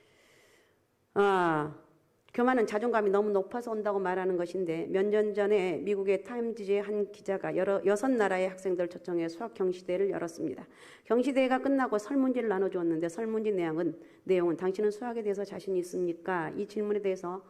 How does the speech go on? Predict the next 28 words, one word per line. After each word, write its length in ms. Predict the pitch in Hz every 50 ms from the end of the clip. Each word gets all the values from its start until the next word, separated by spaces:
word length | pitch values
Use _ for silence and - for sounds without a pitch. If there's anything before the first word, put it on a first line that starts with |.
| - _ _ -
미국 240 | - 196 202 202 196
학생들이 480 | 196 190 - 202 196 196 185 170 160 160
가장, 240 | - 190 175 165 156 -
"예, 360 | 196 240 269 247 180 - - -
가장 280 | - 196 233 294 415
자신 300 | - - 185 - 185 202
있습니다." 480 | 175 170 - - 180 160 135 - 170 - - - - - _ _
그리고 200 | - 247 247 247
대한민국 440 | 247 262 262 262 262 262 254 254 240
학생 260 | 240 220 - - 220 208
가장 280 | 220 233 220 233 226
자신 280 | 208 220 226 220 226 220
없다고 320 | 214 220 - 208 202 214
여섯 260 | 208 208 202 247 247
번째로 360 | - 247 233 - - 220 208 214
얘기했어. 360 | 202 190 190 - - - - _ _ _ _ _ _ _ _ _ _ _ _ _ _ _ _ - - - - - - -
그런데 300 | - 302 311 302 311 294
막상 440 | 262 277 285 277 - 320 320 330
성적이 400 | 320 330 320 311 277 294 277 294
나온 220 | 285 247 240 233 226
것을 180 | 233 233 233
보니까 320 | - 185 175 170 165 165 156 -
대한민국 440 | - 202 202 208 208 208 202 202 214
학생이 300 | 220 220 - 226 226 214
일 180 | 202 208 202
등이고 320 | 202 208 202 185 170 180 170
미국이 360 | 175 202 196 - 196 190 -
꼴등이었어. 640 | - 233 247 240 - 208 190 175 - - - -